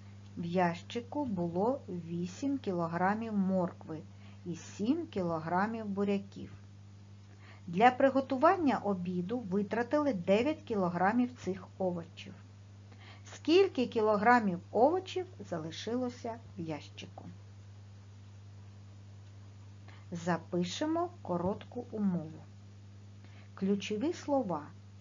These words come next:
було, витратили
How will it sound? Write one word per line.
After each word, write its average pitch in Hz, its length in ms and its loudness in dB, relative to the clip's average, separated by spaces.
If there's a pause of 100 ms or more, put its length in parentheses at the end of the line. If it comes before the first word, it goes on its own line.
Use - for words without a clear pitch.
було, 202 880 6 (760)
витратили 202 960 4